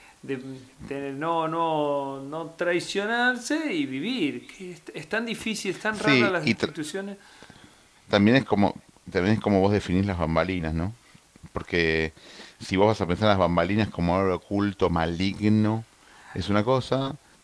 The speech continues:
Speaker 2: Si vos tratás de entender las bambalinas como algo que tiene que ver más con la gestión, que tiene que ver algo más con el contexto que con el entendimiento de la historia de la situación específica de la que estés hablando,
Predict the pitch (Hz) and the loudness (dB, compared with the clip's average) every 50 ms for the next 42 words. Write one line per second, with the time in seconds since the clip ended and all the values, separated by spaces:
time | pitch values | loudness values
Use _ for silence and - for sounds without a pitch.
0 | - - - - - - - 104 104 117 120 113 - 110 113 107 104 92 92 95 | -20 -20 -20 -18 -10 -2 2 4 4 4 2 0 -2 0 0 0 2 2 2 2
1 | 101 107 113 104 98 95 95 92 92 90 90 92 87 85 87 87 87 92 104 110 | 2 4 2 2 0 0 -2 -2 -4 -4 -4 -2 0 2 2 0 0 0 0 0
2 | 113 113 107 - - - 90 90 87 85 87 90 98 98 98 104 107 104 101 101 | 0 0 -2 -4 -2 0 0 2 2 2 2 2 2 2 2 2 2 2 4 4
3 | 101 98 98 101 - _ - _ _ _ _ _ _ - - - - 104 - 107 | 4 2 0 -2 -8 _ -20 _ _ _ _ _ _ -18 -8 -4 -4 -2 0 2
4 | 113 113 104 - 92 98 101 101 104 104 101 - - 104 101 90 85 - - - | 2 2 2 4 2 4 4 4 2 2 0 0 0 2 2 2 0 -2 -4 -8
5 | 95 87 - - - 131 135 135 135 139 139 139 139 139 143 143 - _ - - | -8 -8 -8 -4 0 2 4 4 6 4 4 4 2 2 0 -2 -4 _ -20 -20
6 | - - - - _ - - 104 - 104 110 107 - 101 95 95 95 101 104 104 | -20 -20 -20 -20 _ -8 -8 -4 0 2 2 2 2 2 2 4 4 4 4 4
7 | 101 95 92 110 104 - - 101 95 92 92 87 - - 90 87 85 - - 113 | 4 4 2 2 0 2 2 2 4 4 2 0 0 0 0 0 0 0 -2 -2
8 | - - - - - 113 101 90 95 92 87 85 85 85 82 90 85 90 90 92 | -2 -4 -10 -4 -4 -4 -2 0 0 2 2 2 2 0 0 0 0 2 2 4
9 | 101 113 113 - 107 95 90 85 87 82 - - - 120 113 120 117 104 92 87 | 2 2 2 4 2 2 4 2 -2 -2 -4 -2 2 4 4 6 6 6 6 4
10 | 85 - - - 90 82 - 107 107 110 101 - 95 90 - - 101 - - 95 | 2 -2 0 -2 -2 -2 0 0 0 0 0 -2 -4 -4 -4 -4 -8 -6 -2 -2
11 | 92 82 85 76 82 - 98 - 98 92 101 110 117 110 104 104 101 101 107 117 | 0 0 -2 -4 -6 -10 -6 -4 -2 -2 0 2 2 2 2 2 2 2 0 -2
12 | 120 | -4